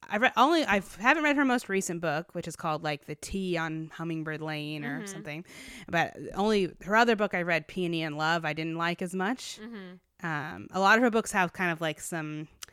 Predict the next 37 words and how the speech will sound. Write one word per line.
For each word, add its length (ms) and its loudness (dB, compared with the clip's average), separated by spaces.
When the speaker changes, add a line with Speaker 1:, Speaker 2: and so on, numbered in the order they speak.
Speaker 1:
mystical 960 0
edge, 480 -4
like, 240 -8
part 260 -2
of 80 -6
them 260 0
that 140 -2
tied 220 2
Speaker 2:
I, 20 2
Speaker 1:
into 180 -2
Speaker 2:
the 60 0
Secret 140 0
Speaker 1:
Chinese 360 4
Speaker 2:
Fan 200 4
Speaker 1:
background. 260 0
Speaker 2:
one, 160 -8
didn't 360 -12
it? 280 -8
Did, 60 -20
didn't 40 -8
Speaker 1:
Yes. 440 -2
Speaker 2:
it? 60 -6
Yeah. 100 0
Speaker 1:
And 120 4
then 180 0
in 200 -4
the 100 -6
Peony 440 0
and 120 0
Love, 220 4
it's 180 -4
based 300 -2
on 80 -6
an 100 -4
ancient 400 -6
Chinese 360 -4
poem, 540 -2